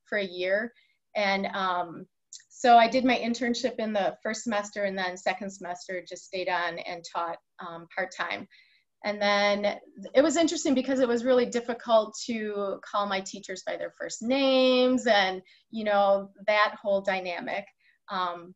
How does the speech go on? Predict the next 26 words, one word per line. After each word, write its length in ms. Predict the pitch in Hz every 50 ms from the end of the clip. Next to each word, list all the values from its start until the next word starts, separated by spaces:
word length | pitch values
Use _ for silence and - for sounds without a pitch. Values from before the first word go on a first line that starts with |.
| _ _
but 100 | 240 233
I 60 | 247
will 200 | 240 254 269 277
have 200 | 277 294 269 269
to 80 | 262 254
say, 400 | - - 233 214 208 202 190 185
in 240 | - - 226 220
the 60 | 226 220
meantime, 420 | 220 220 226 226 - 240 214 214
I 80 | 196 196
was 220 | 190 190 190 -
looking 260 | 202 202 - 202 202
for 80 | 208 196
jobs 400 | 196 - 185 175 - - - - -
'cause 140 | 226 214 208
they 120 | 214 208
didn't 240 | 202 208 202 190 196
have 180 | 190 202 190 190
anything 400 | 190 185 185 _ 190 180 170 170 - _
permanent, 440 | - 220 214 202 180 - - 110 - _ _ _ _ _ _ _ _ -
um, 240 | 190 175 170 170 170
from 160 | - 190 185
there. 220 | 185 175 147 120 -
So 460 | - - - 226 220 214 214 214 202
my 160 | 208 214 214
first 440 | 214 - 277 294 294 - - -